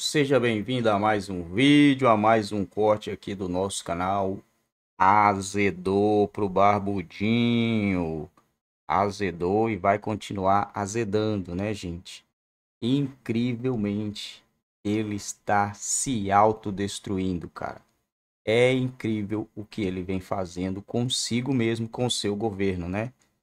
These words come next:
Só ele pra fazer esse tipo de coisa, gente. É só ele. Agora vem a história dos móveis, vem a destruição da economia, é muita coisa e ele está sendo abandonado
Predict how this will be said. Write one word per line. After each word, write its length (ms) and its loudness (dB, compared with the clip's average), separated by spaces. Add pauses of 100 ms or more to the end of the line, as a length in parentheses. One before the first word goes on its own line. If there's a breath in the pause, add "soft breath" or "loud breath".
(300)
Só 320 -4
ele 220 -2
pra 160 0
fazer 320 -2
esse 120 -6
tipo 280 -8
de 80 -6
coisa, 380 -6
gente. 340 -20 (100)
É 120 -2
só 320 2
ele. 200 -2 (560)
Agora 260 2
vem 200 -2
a 120 -2
história 400 -2
dos 200 -14
móveis, 840 0 (640)
vem 640 0 (400)
a 140 -6
destruição 640 -6
da 160 -2
economia, 840 -4
é 120 -4
muita 440 -2
coisa 720 -4
e 140 -6
ele 100 -4
está 300 -4
sendo 480 -2
abandonado 920 -2